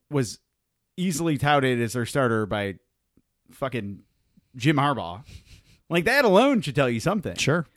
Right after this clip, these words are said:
Speaker 1: Harbaugh's like, "You transferred from Iowa." And Harbaugh's like, "You, you can start.
Speaker 2: Mm-hmm.
Speaker 1: I don't care about any of these guys."
Speaker 2: Right.
Speaker 1: 'Cause it's Harbaugh. He's gonna take the best player available.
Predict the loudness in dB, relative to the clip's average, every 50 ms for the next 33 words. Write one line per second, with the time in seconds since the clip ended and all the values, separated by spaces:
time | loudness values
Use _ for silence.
0 | _ _ _ -4 -2 0 2 2 2 2 0 0 2 2 2 2 0 -2 -6 -12
1 | _ _ _ _ _ _ -2 0 0 0 0 -2 -2 -2 -2 -2 -2 -4 -8 -6
2 | -4 -4 -2 0 0 0 0 -2 -6 -10 _ _ _ _ _ _ _ _ _ -6
3 | 0 0 2 2 2 0 0 0 -2 -4 -4 -8 _ -4 -2 -2 -2 -2 -4 -6
4 | -6 -6 -4 -4 -4 -6 -4 -4 -4 -4 -4 -4 -6 _ -20 _ -16 -14 -8 0
5 | 0 0 0 2 0 0 2 2 2 2 4 2 2 2 2 0 0 -2 -2 -4
6 | -8 -12 -16 -8 -4 -2 -2 -2 -2 -4 -4 -4 0 2 2 2 2 0 -2 -4
7 | -4 -8 _ _ _ _ _ _ _ _ -6 -6 -4 -2 -2 -4 0 -2 -2 -2
8 | -2 -2 -2 -2 -2 -4 -4 -2 -2 0 0 -2 -2 -4 -4 -4 -6 -6 -8